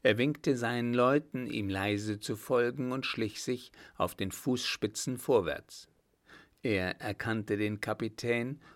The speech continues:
und legte ihm die Hand auf den Arm. „Mit wem sprechen Sie hier, Kapitän Richemont?“, fragte er. Der Gefragte fuhr herum und wurde leichenblass vor Schreck.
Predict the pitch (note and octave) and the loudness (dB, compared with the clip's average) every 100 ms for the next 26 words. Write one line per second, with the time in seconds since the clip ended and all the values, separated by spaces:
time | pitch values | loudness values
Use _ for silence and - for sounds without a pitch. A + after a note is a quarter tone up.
0 | - A#2+ B2+ A2+ - C3+ B2 B2+ C3 A2 | -6 -2 0 -2 -2 -2 0 2 2 0
1 | D#2+ - F2 - A2+ G#2 F2 E2+ - _ | -4 -6 -6 -4 -4 -2 -6 -6 -12 _
2 | _ _ _ _ _ _ _ A#2+ A2+ A2+ | _ _ _ _ _ _ _ -4 2 2
3 | A#2+ B2 - G#2 G2 C3+ B2 C#3+ B2+ A2+ | 2 0 -2 -2 -2 -4 0 0 2 0
4 | G2 - - F#2+ G2+ G#2+ G#2+ G#2 G2+ G2 | -2 -4 -2 -2 0 2 2 2 2 0
5 | G#2 G#2 G2+ - G#2 G2+ - B2+ C#3+ - | 0 0 -2 -4 -4 -4 -8 -8 -10 -14
6 | _ _ _ _ _ _ - - _ A#2 | _ _ _ _ _ _ -20 -20 _ 4
7 | A2 G#2+ - A2+ - B2 G#2 C#3+ C#3+ A#2+ | 4 2 0 -2 0 -2 2 8 8 8
8 | B2+ D3+ B2+ - - - G#2+ G#2 A2 A2+ | 8 8 6 0 -8 -2 4 8 8 6
9 | A2 A2+ C#3+ C#3+ D3+ C#3 C3+ A2+ - - | 4 2 0 -2 -2 4 4 4 0 0
10 | G2 - G2 F#2 - | 2 2 -2 -4 -12